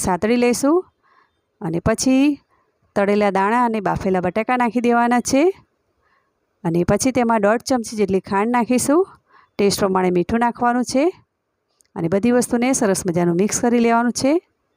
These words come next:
જો તમને મારો આ વીડિયો ગમે તો લાઈક, શેર અને સબસ્ક્રાઈબ કરજો, બેલ આઇકન દબાવજો અને કમેન્ટ કરજો. થોડીક હળદર આપણે બીજી નાખીશું, એક ચોથાઈ જેટલી, તેને મિક્સ કરી લઈશું. પછી આપણે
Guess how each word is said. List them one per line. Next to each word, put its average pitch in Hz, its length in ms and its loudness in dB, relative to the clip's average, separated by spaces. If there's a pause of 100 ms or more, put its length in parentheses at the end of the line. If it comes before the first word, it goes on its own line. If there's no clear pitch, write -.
(600)
જો 202 160 -4
તમને 202 280 2
મારો 190 260 2
આ 185 100 0
વીડિયો 185 280 0
ગમે 208 200 0 (100)
તો 294 60 2 (100)
લાઈક, 240 260 0
શેર 240 220 0
અને 214 100 2
સબસ્ક્રાઈબ 202 500 -2
કરજો, 254 260 2
બેલ 226 160 2
આઇકન 262 220 -2
દબાવજો 254 360 0
અને 180 180 0
કમેન્ટ 214 360 0
કરજો. 240 260 2 (760)
થોડીક 247 360 0
હળદર 214 320 2
આપણે 196 240 -2
બીજી 190 260 -2
નાખીશું, 226 460 -2
એક 196 140 -4
ચોથાઈ 190 400 0
જેટલી, 233 280 2 (520)
તેને 185 260 0
મિક્સ 214 240 0
કરી 240 220 2
લઈશું. 269 320 2 (800)
પછી 247 360 0
આપણે 220 240 0